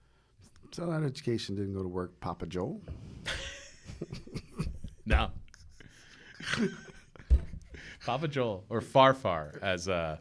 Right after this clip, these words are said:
Speaker 1: Is that what, uh,
Speaker 2: uh,
Speaker 1: his
Speaker 2: J P.
Speaker 1: J P called him?
Speaker 2: Farfar, yeah.
Speaker 1: <laughs>
Speaker 2: J P is Morgan's kid. Joel Peterson.
Speaker 1: I was, I figured it was Joel, yeah.
Speaker 2: We call him J P.
Speaker 1: Yeah, nice. Um,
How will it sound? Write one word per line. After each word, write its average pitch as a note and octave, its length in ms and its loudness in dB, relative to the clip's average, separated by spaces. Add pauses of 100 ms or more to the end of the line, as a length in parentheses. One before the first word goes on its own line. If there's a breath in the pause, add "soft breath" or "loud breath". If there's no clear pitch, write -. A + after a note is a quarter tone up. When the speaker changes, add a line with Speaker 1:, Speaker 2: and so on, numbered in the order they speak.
Speaker 1:
Is G#2+ 140 -6
that G#2+ 140 6
what, G#2+ 120 4
uh, - 20 4
Speaker 2:
uh, G2 640 2
Speaker 1:
his G#2 140 4
Speaker 2:
J G#2+ 160 10
P. F#2 380 2 (160)
Speaker 1:
J F#2 160 0
P G#2 120 -6
called G#2 200 -6
him? A2+ 60 -14
Speaker 2:
Farfar, - 420 -4 (1000 loud breath)
yeah. - 80 6
Speaker 1:
<laughs> - 1600 -6
Speaker 2:
J G2 140 0
P F#2 180 -4
is D#2+ 160 -6 (380)
Morgan's C#2+ 320 -12
kid. - 140 -18 (1120)
Joel E2+ 180 -2
Peterson. - 400 -12 (100)
Speaker 1:
I G#2 100 6
was, A2 120 6
I A2+ 160 6
figured A#2+ 260 8
it G2+ 40 4
was F#2 160 0
Joel, G2 420 4 (140)
yeah. G2 200 2 (140)
Speaker 2:
We - 40 -20
call B2+ 160 -12
him - 60 -18
J - 80 -20 (100)
P. - 360 -8
Speaker 1:
Yeah, F2+ 120 0 (180)
nice. F2+ 460 -4 (920 loud breath)
Um, G#2+ 400 2